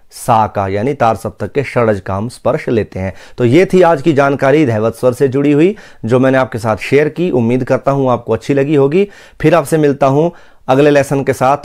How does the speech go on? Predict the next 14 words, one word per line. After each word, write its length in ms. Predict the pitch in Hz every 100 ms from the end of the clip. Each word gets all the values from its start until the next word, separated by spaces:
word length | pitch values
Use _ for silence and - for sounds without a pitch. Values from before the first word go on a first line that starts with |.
| -
और 200 | 120 -
इस 140 | 165
सीरीज 360 | 135 127 131 -
के 200 | 135 -
आखिरी 280 | 143 - 147
लेसन 300 | 139 127 131
के 120 | 123
साथ 260 | 123 131 143
जिसका 400 | 113 104 - 110
नाम 280 | 110 120 113
है 280 | 120 151 - -
निषाद 460 | 104 107 - 120 135
स्वर। 300 | - 160 202 - - - _ _ _ _
और 400 | 131 156 220 254